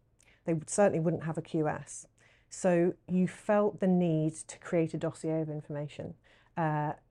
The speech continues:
you kind of felt alone, really, apart from a building manager, possibly. You felt quite alone, so felt the pressure to, to create that, uh, documentation.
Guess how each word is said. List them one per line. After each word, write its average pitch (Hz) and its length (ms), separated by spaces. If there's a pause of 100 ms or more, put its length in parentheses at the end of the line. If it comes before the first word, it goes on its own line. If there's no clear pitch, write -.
(260)
you 180 80
kind 294 260
of 285 80
felt 170 240
alone, 180 380
really, 147 260
apart 190 280
from 175 120
a 160 40
building 170 400
manager, 151 360
possibly. 151 520
You 156 60
felt 196 260
quite 170 280
alone, 165 320
so 156 240
felt 202 220
the 180 40
pressure 185 300
to, 160 240
to - 160
create 165 340
that, - 320
uh, 151 140
documentation. 151 840